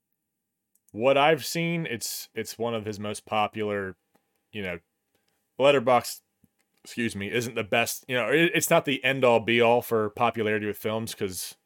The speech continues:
the internet's just not the best place, 'cause not everyone who watches movies is checking their stuff in and showing to, you know, telling people what they're watching. But,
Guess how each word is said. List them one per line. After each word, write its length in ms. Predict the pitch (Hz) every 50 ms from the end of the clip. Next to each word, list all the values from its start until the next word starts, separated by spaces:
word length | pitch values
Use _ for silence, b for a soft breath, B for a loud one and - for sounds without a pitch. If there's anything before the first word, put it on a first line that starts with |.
| _ _ _ _ _ _ _ _ _ -
the 140 | 107 110 110
internet's 340 | 117 117 113 110 104 101 -
just 160 | - 98 -
not 160 | 107 104 101
the 60 | - 92
best 240 | 98 101 98 -
place, 280 | - 107 104 104 104 -
'cause 340 | - 98 87 87 - - - _ _ _ _
not 180 | 98 104 107 98
everyone 280 | 101 101 104 101 104
who 100 | 104 107
watches 300 | 101 101 101 - 98 87
movies 280 | 95 101 104 98 101 95
is 100 | 92 -
checking 280 | - - 101 - 101 95
their 80 | 95
stuff 320 | - - 110 101 98 - 107
in 220 | 101 101 98 98
and 240 | 92 90 90 87 87 -
showing 480 | - - - 117 104 101 101 98 101 - _ _ -
to, 120 | 110 92 _ -
you 120 | 135 127
know, 80 | 120 101
telling 280 | - 139 131 120 113
people 220 | 113 123 107 117 110
what 120 | 110 110
they're 120 | - 104 101
watching. 420 | 101 101 104 107 - 123 117 113
But, 220 | 101 98 95 95